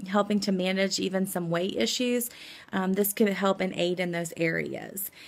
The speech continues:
Then we have Juvaflex. When you think of Juva, you're gonna think along the lines of liver, lymphatic system.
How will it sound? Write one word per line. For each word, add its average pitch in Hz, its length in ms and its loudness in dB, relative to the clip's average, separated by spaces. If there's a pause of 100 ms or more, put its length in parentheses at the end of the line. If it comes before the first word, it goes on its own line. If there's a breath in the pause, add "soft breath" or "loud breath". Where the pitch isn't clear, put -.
(220 loud breath)
Then 240 260 8
we 285 140 8
have 196 340 2
Juvaflex. 202 800 0
When 226 100 6
you 233 60 6
think 277 220 4
of 226 160 2
Juva, 202 580 4
you're 180 100 -2
gonna 185 200 -2
think 190 240 -4
along 180 240 -4
the 180 80 -2
lines 175 320 -4
of 175 200 0
liver, 180 520 2 (260 loud breath)
lymphatic 196 720 4
system. 190 680 0